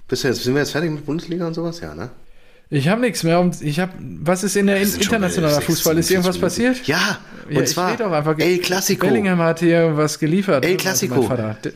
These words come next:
Speaker 1: Bellingham
Speaker 2: hat mir geschrieben.
Speaker 1: hat beide Tore zum zwei zu eins Real Madrid Sieg gemacht und das zweite schon
Speaker 2: Krass.
Speaker 1: wieder in der Nachspielzeit.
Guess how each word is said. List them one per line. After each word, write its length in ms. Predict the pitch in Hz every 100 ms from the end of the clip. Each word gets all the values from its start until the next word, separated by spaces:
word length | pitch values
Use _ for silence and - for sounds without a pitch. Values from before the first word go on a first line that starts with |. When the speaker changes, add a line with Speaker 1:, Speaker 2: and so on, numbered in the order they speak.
| -
Speaker 1:
Bellingham 500 | 151 185 208 175 170
Speaker 2:
hat 100 | 156
mir 60 | 110
geschrieben. 280 | 104 - -
Speaker 1:
hat 240 | 120 - - - - - - - -
beide 280 | 147 180
Tore 260 | 175 175 156
zum 160 | 143 127
zwei 240 | - 170
zu 120 | 175
eins 200 | 151 156
Real 180 | 139 139
Madrid 280 | 147 139 165
Sieg 160 | 147 123
gemacht 280 | 120 135
und 120 | 120 123
das 240 | 117 -
zweite 400 | - 139 185 160
schon 180 | 147 135
Speaker 2:
Krass. 120 | 120
Speaker 1:
wieder 320 | 156 220 196
in 100 | 185
der 100 | 175
Nachspielzeit. 680 | 165 180 - 160 - 78